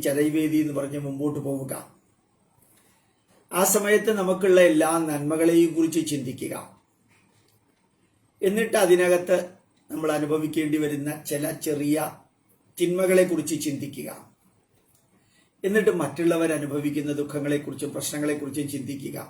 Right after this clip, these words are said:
ഒരു കാര്യം വളരെ ഉറപ്പായിട്ട് നമുക്ക് മനസ്സിലാക്കാൻ സാധിക്കും. യഥാർത്ഥത്തിൽ മനസ്സിലാക്കാൻ സാധിക്കുന്നത്, നമ്മൾ ആരുമില്ലെങ്കിലും ഈ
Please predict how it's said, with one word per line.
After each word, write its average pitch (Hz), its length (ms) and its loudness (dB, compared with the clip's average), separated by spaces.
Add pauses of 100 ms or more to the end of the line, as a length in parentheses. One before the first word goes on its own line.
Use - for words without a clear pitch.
(1500)
ഒരു 220 220 4
കാര്യം 202 320 6
വളരെ 156 260 2 (120)
ഉറപ്പായിട്ട് 151 720 -2 (340)
നമുക്ക് 143 280 -8
മനസ്സിലാക്കാൻ 139 560 -4
സാധിക്കും. - 380 -10 (1600)
യഥാർത്ഥത്തിൽ 151 540 -2 (100)
മനസ്സിലാക്കാൻ 139 480 -6 (120)
സാധിക്കുന്നത്, 143 560 -4 (1120)
നമ്മൾ 190 220 2 (200)
ആരുമില്ലെങ്കിലും 175 760 4
ഈ - 20 6